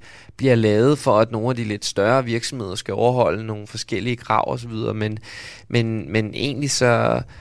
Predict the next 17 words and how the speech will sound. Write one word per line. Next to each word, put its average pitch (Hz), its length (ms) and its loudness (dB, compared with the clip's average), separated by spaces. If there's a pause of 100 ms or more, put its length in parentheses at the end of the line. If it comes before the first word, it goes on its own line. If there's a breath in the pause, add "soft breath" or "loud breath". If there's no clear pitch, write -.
(180 soft breath)
hvis, 117 320 2
hvis 117 180 0
det 117 140 -6
stod 170 220 0
til 165 140 -8
mig, 113 260 2
ville 127 140 -2
jeg 110 100 -2
sige, 120 360 -4
at 113 100 -4
nogle 127 200 0
af 147 80 2
de 139 60 -2
lidt 123 200 0
mindre 123 380 0
selskaber, - 680 -4 (320)
iværksættervirksomhederne, 110 1200 -4